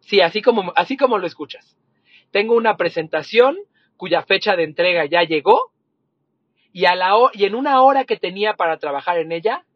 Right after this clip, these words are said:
decidí salirme a correr. "Carlos, ¿por qué me cuentas de tu indisciplina o, o qué, de qué, de qué se trata esto?". Quiero platicarte cuál es la razón y cómo puedes aplicar este mismo concepto en tu vida.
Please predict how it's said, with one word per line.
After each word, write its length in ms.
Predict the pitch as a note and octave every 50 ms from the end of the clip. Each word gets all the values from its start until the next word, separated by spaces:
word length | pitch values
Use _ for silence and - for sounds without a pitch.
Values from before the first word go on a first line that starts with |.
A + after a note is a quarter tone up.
| _ _ _ _ _
decidí 720 | - C3+ F3+ E3+ D#3 - - E3+ E3 F3+ G#3+ B3 E4+ G4 - _ _ _
salirme 540 | _ - - D#3+ D#3 D#3+ F3 E3+ E3 E3+ E3
a 80 | D#3
correr. 280 | - C3+ - - G#2 - - _ _ _ _ _ _ _ _ _ _ _ _ _ _ _ _ _ _ _ _ _ _ _ _
"Carlos, 360 | - G3+ G3+ G#3 A3 G#3+ -
¿por 120 | - F#3+ F#3+
qué 100 | - C4
me 140 | B3 B3+
cuentas 440 | B3 B3+ A#3 A#3 A#3 A3 - A3+ G#3
de 100 | G3 F3
tu 80 | - F#3
indisciplina 760 | F3 E3+ E3+ D#3+ - E3 - - F#3+ G#3 G#3 G3+ G3 F3+ E3+
o, 100 | D#3+ D3+
o 260 | D3 D3+ D3 D3+ D3
qué, 140 | - F3+ E3 F3+ E3
de 100 | E3 E3+
qué, 140 | - G#3 G#3
de 120 | F#3+ F#3
qué 100 | - A3 G3+
se 100 | B3 -
trata 320 | - G#3 G3+ - - F3
esto?". 300 | E3+ D#3+ - _ _ _ _ _ _ _ _ _ _
Quiero 200 | - B3+ D4+ E4
platicarte 640 | - C#4+ A#3 - G#3+ - - A3+ A3+ - - A3 -
cuál 240 | - A3+ A3+ A#3 B3
es 140 | A#3+ A#3+ A3+
la 120 | F#3+ F3
razón 600 | E3 D#3+ D3 - - - F#3 F#3 F#3+ A3+ C4+ _ _ _ _ _ _ _ _
y 140 | - F#3 -
cómo 260 | - A3+ A3+ B3 -
puedes 300 | - A3 G#3+ A3 G#3 -
aplicar 640 | F#3+ D#3+ - D#3+ D#3 D3+ - F3+ F3 F3+ F#3 G3 G#3+ -
este 220 | - F#3 - - G3
mismo 300 | F#3 F#3 E3+ F3+ F3 D#3
concepto 460 | - C#3+ C#3 C3+ E3 D3+ - - D3+
en 80 | C#3
tu 80 | C3 C3+
vida. 240 | B2 A#2+ A2+ -